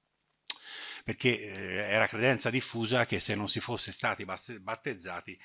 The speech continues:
si sarebbe, eh, incorsi nella dannazione eterna. Quindi ovviamente,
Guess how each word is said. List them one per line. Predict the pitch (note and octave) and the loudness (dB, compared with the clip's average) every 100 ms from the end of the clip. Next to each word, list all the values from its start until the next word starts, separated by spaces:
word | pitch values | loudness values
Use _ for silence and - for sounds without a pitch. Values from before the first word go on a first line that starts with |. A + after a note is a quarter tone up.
| - - | -16 -16
si | - - | -10 -2
sarebbe, | B2+ A#2+ G2+ G#2+ G#2 | 0 0 -2 -8 -8
eh, | - G#2 G2+ | -8 -8 -6
incorsi | A2+ G#2+ - G2+ - A2 | -8 -8 -10 -10 -8 -6
nella | G2 F#2 | -6 -6
dannazione | F2 F2+ F2 - F#2 E2+ | -6 -6 -6 -6 -8 -6
eterna. | G2 F2 D#2+ E2 E2 | -4 -2 -4 -6 -4
Quindi | A#2+ G2 | -2 -2
ovviamente, | F#2 G2+ G#2+ F#2 E2+ - F#2+ | -2 -2 -2 -4 -6 -6 -6